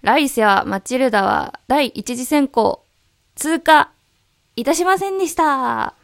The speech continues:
はい、第一次選考で落ちてしまいました。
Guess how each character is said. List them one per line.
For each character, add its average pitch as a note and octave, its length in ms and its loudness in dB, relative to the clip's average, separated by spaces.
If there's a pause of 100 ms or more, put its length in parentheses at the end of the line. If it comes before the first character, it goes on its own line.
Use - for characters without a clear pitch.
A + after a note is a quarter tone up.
(1200)
は - 180 -6
い、 - 140 -8 (100)
第 G#3 140 -8
一 G3+ 180 -14
次 G3+ 100 -12
選 G3+ 200 -4
考 F#3+ 240 -4
で - 340 -6
落 - 180 -2
ち - 40 -12
て F#3+ 100 -14
し G3 140 -12
ま F#3 120 -8
い F#3+ 60 -10
ま F#3+ 140 -8
し - 100 -12
た。 E3 140 -12